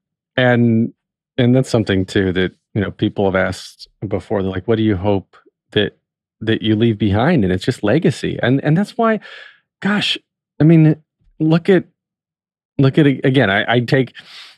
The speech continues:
Hamilton and seventeen seventy-six, and in every, every show about a period piece, his-, history, historical moment, everyone at the crux of it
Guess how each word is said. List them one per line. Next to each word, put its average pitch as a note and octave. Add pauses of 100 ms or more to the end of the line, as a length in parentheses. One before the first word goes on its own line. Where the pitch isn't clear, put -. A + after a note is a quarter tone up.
(120)
Hamilton A#2+
and G2+
seventeen B2
seventy-six, G#2+ (100)
and G#2+ (200)
in A#2
every, E3
every F3
show C3+
about G#2 (580)
a B2+
period C3+
piece, - (140)
his-, - (160)
history, C3
historical C#3+
moment, A#2+
everyone D3 (720)
at C#3+
the C#3
crux -
of C#3+
it G#2+